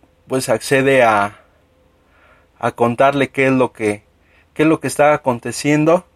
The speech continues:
y la razón por la cual ellos iniciaron el viaje a, a buscar a su hijo. Y, pues, hasta ahí quedaría la reseña del gigante enterrado.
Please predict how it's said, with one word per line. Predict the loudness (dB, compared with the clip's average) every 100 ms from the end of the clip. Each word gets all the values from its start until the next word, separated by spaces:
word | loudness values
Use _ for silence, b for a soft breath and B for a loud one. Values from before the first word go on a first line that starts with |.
| _ b b b b _ _
y | -8 -8 -2
la | 0
razón | 2 0 0 -2
por | -2 -2
la | -2
cual | 0 0 2 -2
ellos | -4 -4 -2 -2 -4 -12 -14
iniciaron | -8 -8 -2 0 2 0
el | -2
viaje | 0 0 0 0 0
a, | 0 -2 _ _
a | -4
buscar | -4 -4 -2 0
a | 0
su | -2 -4
hijo. | -2 -4 -12 -20 b b b b b b -14
Y, | -6 -4 -2 -4 -6 -10 _ _ _ _ _ _ _ _ _ _ _ _ _ _ _ _
pues, | 0 0 0 -4 -6 -10 _ _ _
hasta | -4 -2 0
ahí | 2 2
quedaría | 2 2 4 4 2
la | 2
reseña | 2 0 0 2 2
del | 2
gigante | -2 -2 0 0 -2
enterrado. | -4 0 2 2 2 0